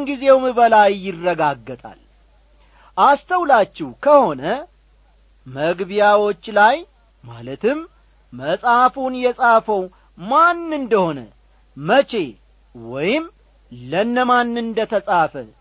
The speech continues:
የምሰጠው ትኩረት በጣም ጥቂት ነው። ይህንንም ቢሆን ወደ ውስጥ ገብቼ ክርክር ከመፍጠር ይልቅ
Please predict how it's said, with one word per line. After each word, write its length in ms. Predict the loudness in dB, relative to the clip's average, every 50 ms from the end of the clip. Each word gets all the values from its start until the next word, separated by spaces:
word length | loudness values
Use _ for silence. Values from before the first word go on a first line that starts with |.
| _ _ _ _ _ _ -20
የምሰጠው 840 | -10 -2 0 2 2 2 0 -2 -8 -6 -2 -2 -2 0 0 -2 -2
ትኩረት 420 | -2 -6 -10 -8 -6 -6 -6 -6 _ _ _ _ _ _ _ _ -12
በጣም 560 | -6 -2 2 2 2 2 4 4 4 4 4 0
ጥቂት 400 | -6 -8 -10 -10 -10 -12 -12 -12
ነው። 160 | -16 -20 -20 _ _ _ _ _ _ _ _ _ _ _ _ _ _ _ _ _ _ _ _ _ _ -20
ይህንንም 640 | -18 -14 -10 -8 -6 -6 -6 -6 -6 -6 -6 -6 -6 -6 -8
ቢሆን 300 | -6 -6 -4 -4 -4 -4 -6 -8 -8 -10 -12 _ _ _ _ _ _ -16
ወደ 400 | -12 -6 -2 0 0 2 2 2 2
ውስጥ 240 | 2 0 0 -2 -8 -10 -4
ገብቼ 400 | -2 -2 -2 -2 -8 -14 _ -6 -6 -6 -6 -6 _ _ _ _ _ _ _ _ _ _ _ _ _
ክርክር 600 | -10 -6 -6 -2 -2 -2 -2 -4 -6 -8 -6 -4 -4 -2
ከመፍጠር 560 | -2 -2 -2 0 -2 -4 -4 -6 -6 -4 -4 -4
ይልቅ 280 | -4 -6 -8 -8 -10